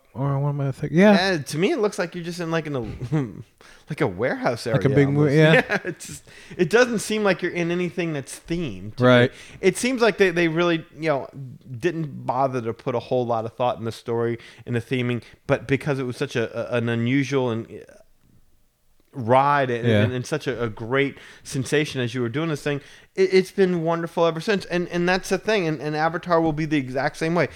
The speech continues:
Speaker 2: As long as the ride's good and it, you know, it gives
Speaker 1: Yeah.
Speaker 2: you a good experience, people are gonna go on. Test Track.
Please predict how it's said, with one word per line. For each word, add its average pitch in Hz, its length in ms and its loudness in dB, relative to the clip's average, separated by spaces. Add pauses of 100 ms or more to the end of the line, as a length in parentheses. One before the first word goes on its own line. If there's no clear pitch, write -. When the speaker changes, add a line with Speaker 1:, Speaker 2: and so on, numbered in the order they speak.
(180)
Speaker 2:
As 139 120 -4
long 170 140 6
as 165 100 0
the 147 80 -2
ride's 139 420 2
good 165 200 2
and 156 80 0
it, 131 160 -4 (840)
you - 60 -2
know, 135 140 2
it 127 160 -2
gives 131 160 6
Speaker 1:
Yeah. 117 80 8
Speaker 2:
you 156 60 4
a 143 40 2
good 147 140 -2
experience, 156 440 -2 (300)
people 170 220 2
are 156 40 4
gonna 160 160 2
go 170 200 4
on. 143 180 -2
Test - 340 0
Track. - 340 -8